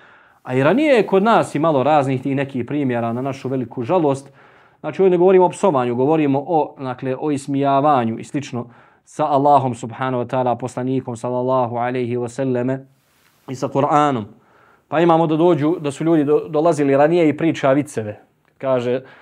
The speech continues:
otišli taj, taj, njih trojica, neudhu billah, otišli kod Boga, neudhu billah. I onda, jel,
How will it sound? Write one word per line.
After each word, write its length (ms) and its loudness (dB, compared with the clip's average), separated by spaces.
otišli 440 2
taj, 220 8
taj, 300 4
njih 240 -2
trojica, 380 0
neudhu 320 -4
billah, 280 0
otišli 380 -6
kod 240 -6
Boga, 340 -4
neudhu 340 -8
billah. 280 -14
I 100 -2
onda, 260 2
jel, 200 0